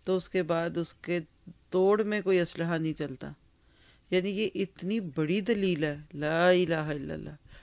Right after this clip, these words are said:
टॉपिक क्या पढ़ रहे हैं? दलील की कुव्वत। तो उस एंगल से भी एक एक जुमले को परखिए। दलील की कुव्वत बड़ी है ना, तो दुनिया की सबसे बड़ी दलील, "कुलु ला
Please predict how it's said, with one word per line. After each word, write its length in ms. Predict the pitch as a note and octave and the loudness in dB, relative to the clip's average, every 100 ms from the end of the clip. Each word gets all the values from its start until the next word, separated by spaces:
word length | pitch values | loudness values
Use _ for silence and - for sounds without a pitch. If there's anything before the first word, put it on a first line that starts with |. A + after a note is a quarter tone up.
| - D#3+ | -12 -4
टॉपिक 280 | E3+ G#3+ - | -2 -2 -4
क्या 100 | G#3+ | -2
पढ़ 220 | F3 D3+ | 0 0
रहे 120 | D3 | -2
हैं? 160 | C#3+ D3+ _ _ _ _ _ _ _ _ _ _ _ | -6 -10 _ _ _ _ _ _ _ _ _ _ _
दलील 400 | D#3 E3+ G3 G#3+ | -4 -2 0 -2
की 160 | F#3 F3 | -2 -4
कुव्वत। 360 | D#3 C#3 C#3 - _ _ - _ | -2 -6 -6 -12 _ _ -20 _
तो 60 | F3 - | -8 -4
उस 220 | G#3+ - | -6 0
एंगल 300 | F3 E3 G3 | 0 2 -2
से 140 | G#3 G3 | 0 0
भी 140 | F#3 | 2
एक 140 | D#3+ | 2
एक 120 | F3 D3+ | -2 -2
जुमले 320 | D#3 D3+ D#3 _ _ | -4 -2 -4 _ _
को 140 | - D#3+ D#3 D#3 - | -6 -4 -4 -6 -6
परखिए। 480 | D3+ - D3+ C#3+ C#3+ _ _ _ _ _ _ _ _ _ - | -6 -6 -10 -10 -12 _ _ _ _ _ _ _ _ _ 0
दलील 500 | F#3+ F#3 G3 A#3 B3 | 4 4 4 2 0
की 200 | - B3 | -4 -8
कुव्वत 600 | - F3+ D3 F#3 - - _ - | -2 -2 2 -2 -2 -20 _ -12
बड़ी 300 | D3 D3+ F3 | -4 -2 0
है 160 | F#3 D#3 | 0 -2
ना, 180 | D#3 F3 _ _ _ - - | -2 -6 _ _ _ -20 -2
तो 100 | F#3 | -2
दुनिया 520 | D3+ F3 F#3+ G#3 A3 | 0 0 0 2 0
की 180 | G#3+ A3+ | -2 -6
सबसे 720 | G3 - - F3+ E3+ - F3 F3+ | -6 -10 0 2 2 0 0 2
बड़ी 260 | F#3 F#3 E3 | 2 0 0
दलील, 500 | E3+ D3+ D#3 C#3+ C#3 _ _ _ _ _ _ _ - | -2 0 -2 -2 -10 _ _ _ _ _ _ _ -6
"कुलु 480 | F#3+ F#3 F#3+ F3+ F3 | 2 4 6 4 4
ला 280 | E3 E3 | 4 4